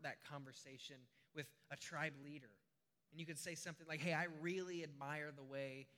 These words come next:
that you intentionally live out your faith. And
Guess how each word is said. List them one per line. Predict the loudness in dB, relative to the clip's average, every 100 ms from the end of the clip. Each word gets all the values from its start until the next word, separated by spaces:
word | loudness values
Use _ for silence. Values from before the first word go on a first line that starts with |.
| -4
that | -4 -2 -8 -4
you | -2 -2 -4 -8 -14 -10
intentionally | -10 -8 -10 -6 -6 -4 -6 -8 -8
live | -6 -4
out | -4 -4
your | -10
faith. | -16 -18 -18 -20 _ _ _ _ _
And | -8 -8